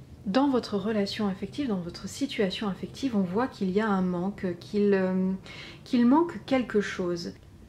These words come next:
Peut-être que vous êtes dans une relation encore jeune, euh, assez immature, ou bien peut-être que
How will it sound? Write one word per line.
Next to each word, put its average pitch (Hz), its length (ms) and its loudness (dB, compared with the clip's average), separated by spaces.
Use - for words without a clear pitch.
Peut-être 311 260 -2
que 247 100 -2
vous 214 180 2
êtes 220 100 4
dans 208 140 0
une 202 180 2
relation 196 500 0
encore 196 380 0
jeune, 196 540 2
euh, 196 240 0
assez 233 680 0
immature, 214 880 0
ou 233 100 0
bien 254 280 4
peut-être 247 520 -4
que 247 420 0